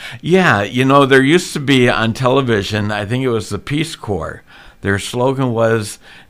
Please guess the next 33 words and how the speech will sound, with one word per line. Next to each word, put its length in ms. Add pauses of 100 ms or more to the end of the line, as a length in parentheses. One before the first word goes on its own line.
(100)
"Give 180
a 80
man 380
a 60
fish, 480
you'll 160
feed 240
him 100
for 220
a 80
day. 320
Teach 320
a 40
man 220
a 80
fish, 540
he'll, 320
he'll 340
be 180
fed 300
for 140
a 60
lifetime." 580 (360)
And 120
we've 160
got, 200 (220)
we've 180
got 180
to 60
do 140
more 280
of 120
that. 480